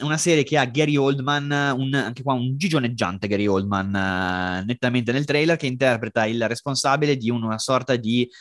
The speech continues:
ehm, ufficio di scarti, <laughs> diciamo così, dai servizi segreti britannici in cui finiscono quelli che hanno fatto qualche cappella durante la, le loro missioni, eh, quindi sono tutti messi lì in un angolo giusto per non far danni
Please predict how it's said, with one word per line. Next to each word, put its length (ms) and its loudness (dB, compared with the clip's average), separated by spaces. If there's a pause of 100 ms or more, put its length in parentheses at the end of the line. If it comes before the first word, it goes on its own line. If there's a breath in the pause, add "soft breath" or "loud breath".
(160 loud breath)
ehm, 340 -2 (120)
ufficio 580 0
di 120 4
scarti, 1000 2
<laughs> 140 -14
diciamo 420 2
così, 300 4
dai 100 4
servizi 320 0
segreti 320 0
britannici 540 0
in 60 -8
cui 100 -2
finiscono 380 -2
quelli 200 2
che 200 -2 (180 soft breath)
hanno 180 0
fatto 220 2
qualche 220 0
cappella 840 0
durante 420 -2
la, 360 0
le 100 0
loro 160 2
missioni, 580 2 (280 loud breath)
eh, 280 2
quindi 220 0
sono 160 -2
tutti 220 -6
messi 220 0
lì 80 2
in 60 4
un 80 2
angolo 300 2
giusto 240 0
per 100 0
non 140 -2
far 240 2
danni 320 -2